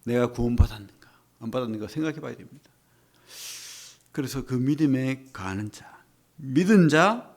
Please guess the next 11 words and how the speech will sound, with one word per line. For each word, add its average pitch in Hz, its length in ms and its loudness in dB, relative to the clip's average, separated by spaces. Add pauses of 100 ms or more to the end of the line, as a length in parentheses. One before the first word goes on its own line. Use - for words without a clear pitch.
믿음에 143 380 4
거하는 113 340 -4
자가 117 280 -8
구원받는 104 500 -6
자예요. - 180 -20 (1400)
옛날에 123 540 0
그 117 260 -8
리빙스턴이라는 123 1200 -2
사람이 117 300 -8
있었습니다. 110 540 -14
한, 104 320 -12